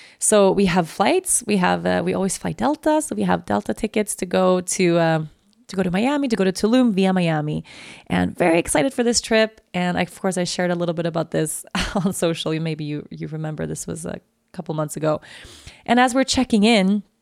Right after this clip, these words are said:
they couldn't give me a boarding pass because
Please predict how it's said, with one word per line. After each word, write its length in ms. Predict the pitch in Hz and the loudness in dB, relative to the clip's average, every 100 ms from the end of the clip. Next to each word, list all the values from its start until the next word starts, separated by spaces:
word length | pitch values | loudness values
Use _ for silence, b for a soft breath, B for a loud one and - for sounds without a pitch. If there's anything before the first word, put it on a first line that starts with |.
| _ | _
they 500 | 214 208 202 202 202 - _ _ _ _ _ | 6 8 8 6 2 -2 _ _ _ _ _
couldn't 380 | - 285 285 247 | 2 4 6 4
give 180 | 196 240 | 2 4
me 120 | 220 | 4
a 80 | 214 | 4
boarding 320 | 180 190 185 | 4 4 2
pass 480 | - 147 143 - - _ - | 0 -2 0 -2 -6 _ -12
because 580 | 175 - 175 160 - | -10 0 2 2 0